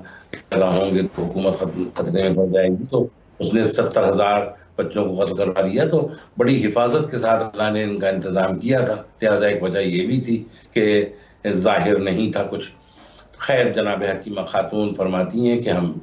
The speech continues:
रुक गए और रात बीतती रही, यहाँ तक के काफ़ी देर हो गई। फिर मैंने नमाज शब का आगाज़ किया तो देखा नरगिस खातून भी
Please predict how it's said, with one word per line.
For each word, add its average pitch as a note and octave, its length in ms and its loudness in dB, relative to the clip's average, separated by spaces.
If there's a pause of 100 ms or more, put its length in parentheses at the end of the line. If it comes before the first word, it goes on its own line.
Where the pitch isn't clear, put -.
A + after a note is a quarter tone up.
(160)
रुक G#2+ 120 2
गए B2 380 0 (400)
और F#2 140 4
रात F2+ 180 2
बीतती F2+ 460 -2
रही, A2+ 300 2
यहाँ G2 220 0
तक - 280 -4
के G#2+ 160 2 (440)
काफ़ी F2+ 600 -2
देर G2 320 2
हो G#2 160 4
गई। A#2 260 2 (440)
फिर G2+ 100 2 (280)
मैंने F#2+ 280 2
नमाज G2 400 2
शब - 380 -2 (420)
का A2 80 2
आगाज़ G2+ 480 0
किया G#2+ 120 -2
तो F2+ 140 -6
देखा F2 280 -4
नरगिस F2 380 -4
खातून G2+ 440 -2
भी G#2+ 80 0